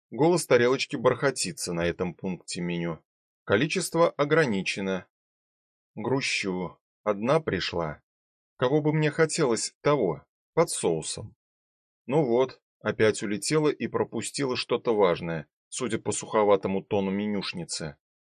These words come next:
В противном случае становитесь блюдом. Что?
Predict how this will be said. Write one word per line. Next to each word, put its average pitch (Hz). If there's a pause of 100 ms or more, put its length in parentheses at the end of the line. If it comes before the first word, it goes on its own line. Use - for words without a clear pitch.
(240)
В -
противном 190
случае 185
становитесь 135
блюдом. 85 (800)
Что? 117